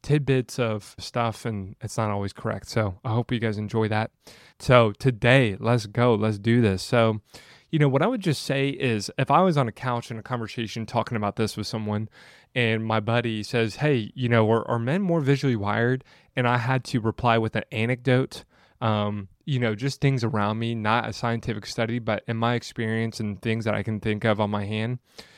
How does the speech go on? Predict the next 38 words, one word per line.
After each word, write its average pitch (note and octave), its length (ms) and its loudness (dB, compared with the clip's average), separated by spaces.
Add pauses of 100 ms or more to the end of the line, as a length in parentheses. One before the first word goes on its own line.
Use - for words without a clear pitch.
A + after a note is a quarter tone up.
(280)
I C3 80 4
would D#3 180 4
just B2+ 220 0
ask, C3 380 0
are A#2+ 160 2
men C3+ 380 2
more B2+ 260 4
programmed C3+ 800 2
by A2 380 -4
nature, A2 680 2 (340)
not A#2+ 260 2
even F3+ 220 2
society, C3 800 -2
even B2 280 0
though A2 160 2
that's B2 320 -2
definitely B2 480 2
played C3 200 -2
a B2+ 40 -2
part, A2 380 -2
like, G#2 160 -6
we A#2 120 -2
are G#2+ 80 0
definitely A2+ 320 -2
conditioned A#2+ 640 -4
by G#2 140 0
society, A2 640 -4 (400)
but C#3+ 140 0
are C3 80 0
men D3 360 0
by A#2+ 220 2
their A2+ 180 2
pure D#3 400 -4
nature, A#2+ 460 -4
their G2+ 160 -4
carnal, D3+ 540 2
manly B2+ 460 0
nature, A#2+ 640 -2